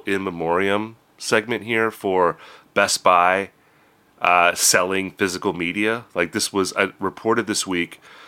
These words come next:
Best Buy, and I'm kinda shocked that they were still selling C Ds and D V Ds and Blu-rays, but they officially announced that they are no longer selling physical media.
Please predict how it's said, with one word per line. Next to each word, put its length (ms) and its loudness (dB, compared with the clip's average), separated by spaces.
Best 280 0
Buy, 460 6
and 220 4
I'm 160 2
kinda 260 2
shocked 400 4
that 120 -8
they 100 2
were 100 -4
still 320 0
selling 640 -2
C 300 -2
Ds 400 -2
and 240 -4
D 160 -2
V 100 -2
Ds 220 -2
and 80 -4
Blu-rays, 440 0
but 300 0
they 200 2
officially 760 -2
announced 560 0
that 160 -6
they 140 -2
are 100 0
no 220 -4
longer 580 0
selling 440 2
physical 420 -4
media. 540 -4